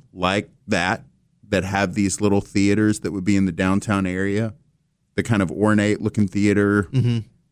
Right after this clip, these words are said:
Speaker 1: those were all part of a vaudeville circuit that were running at the same time as places like the Baker.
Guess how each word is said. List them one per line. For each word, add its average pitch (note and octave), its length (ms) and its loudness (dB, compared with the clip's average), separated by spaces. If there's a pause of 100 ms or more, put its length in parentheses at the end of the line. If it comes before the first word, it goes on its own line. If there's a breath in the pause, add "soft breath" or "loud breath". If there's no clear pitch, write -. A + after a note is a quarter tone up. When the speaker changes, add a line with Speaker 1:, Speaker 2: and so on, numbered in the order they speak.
(520)
Speaker 1:
those C3 260 4
were C#3 120 6
all B2 160 4
part A#2 240 2
of F#2+ 100 0
a F2+ 60 0
vaudeville F2+ 760 0
circuit D2+ 600 -4 (140)
that F#2+ 120 0
were G2 140 2
running G#2+ 380 2
at G2 120 -4
the F#2 80 -8
same F2+ 360 -4
time F#2 640 0 (120)
as E2+ 220 0
places F#2 480 -4
like E2+ 220 -4
the E2+ 80 -4
Baker. D#2+ 560 -4